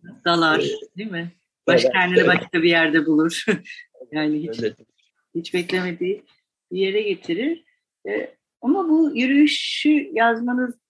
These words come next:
Speaker 1: acaba şey diye, e, düşündüm ben de okurken, e, sizin kendi, e, hem devrimcilik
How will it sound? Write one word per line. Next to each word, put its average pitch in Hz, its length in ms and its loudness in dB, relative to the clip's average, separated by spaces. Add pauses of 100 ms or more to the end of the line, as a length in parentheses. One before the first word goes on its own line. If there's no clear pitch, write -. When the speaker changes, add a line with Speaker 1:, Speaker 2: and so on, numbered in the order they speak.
(600)
Speaker 1:
acaba 233 460 0
şey 233 280 -2
diye, 196 220 0
e, - 360 -8
düşündüm 160 460 -8
ben 156 220 -4
de - 60 -6
okurken, 165 640 -6 (400)
e, 165 380 -4
sizin 233 380 -4
kendi, 214 680 -4 (180)
e, - 60 -8 (480)
hem 214 260 -2
devrimcilik 208 760 -2